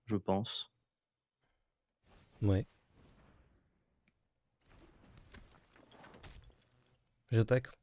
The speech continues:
Speaker 2: on sait jamais.
Speaker 1: Euh, il peut piocher, lui, il peut faire grossir son dualiste.
Speaker 2: Faut qu'il pioche deux pour deux, en éphémère.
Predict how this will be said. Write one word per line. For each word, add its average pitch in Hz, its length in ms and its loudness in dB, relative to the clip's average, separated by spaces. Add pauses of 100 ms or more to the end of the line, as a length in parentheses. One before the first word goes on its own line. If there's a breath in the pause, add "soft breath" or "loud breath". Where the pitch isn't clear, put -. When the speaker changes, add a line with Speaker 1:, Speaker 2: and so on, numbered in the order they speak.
(160)
Speaker 2:
on 110 40 -4
sait 107 100 2
jamais. 107 280 2 (2250)
Speaker 1:
Euh, 98 340 6
il 101 120 6
peut 143 120 12
piocher, 170 380 12
lui, 180 140 10
il 180 60 8
peut 180 100 8
faire 160 180 10
grossir 131 300 8
son 127 140 10
dualiste. 123 480 8
Speaker 2:
Faut - 120 -6
qu'il - 140 -8
pioche 110 200 8
deux 107 280 8 (100)
pour 104 160 6
deux, 92 180 6 (420)
en 101 120 6
éphémère. 98 420 -2